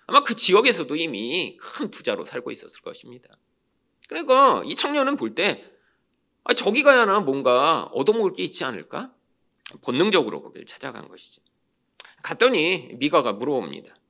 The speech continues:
구 절 말씀입니다. 미가가 그에게 묻되, "너는 어디로부터 오느냐?" 하니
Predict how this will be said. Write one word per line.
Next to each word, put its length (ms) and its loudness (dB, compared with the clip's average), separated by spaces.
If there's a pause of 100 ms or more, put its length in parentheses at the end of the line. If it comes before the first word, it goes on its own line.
(140)
구 120 -20
절 160 -2
말씀입니다. 640 -16 (1000)
미가가 380 6
그에게 280 6
묻되, 400 0
"너는 320 -2
어디로부터 800 -2
오느냐?" 420 -4
하니 320 -14